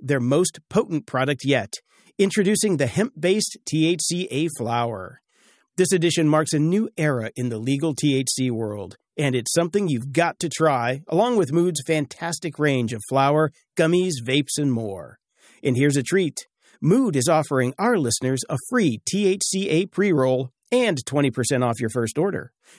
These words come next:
Just head over to hello mood dot com and use our exclusive code G O G. I tried several of their products, from the uplifting Energized to the mellow Chill,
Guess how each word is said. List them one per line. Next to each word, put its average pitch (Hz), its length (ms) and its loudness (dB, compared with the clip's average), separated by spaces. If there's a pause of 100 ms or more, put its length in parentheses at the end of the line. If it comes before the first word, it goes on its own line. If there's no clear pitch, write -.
(100)
Just 233 320 0
head 180 220 2
over 180 180 0
to 151 120 0
hello 165 340 2
mood 151 320 2
dot 139 220 0
com 170 260 0
and 135 140 2
use 190 160 0
our 277 200 0
exclusive 147 480 -2
code 202 300 2 (220)
G 147 340 -2
O 127 260 0
G. 95 540 -10 (460)
I 147 120 2
tried 170 260 2
several 156 380 2
of 135 120 0
their 135 120 0
products, 139 440 0
from 135 160 0
the 151 140 0
uplifting 165 560 -2
Energized 160 720 -4
to 156 100 0
the 135 100 -2
mellow 139 340 0
Chill, 185 380 0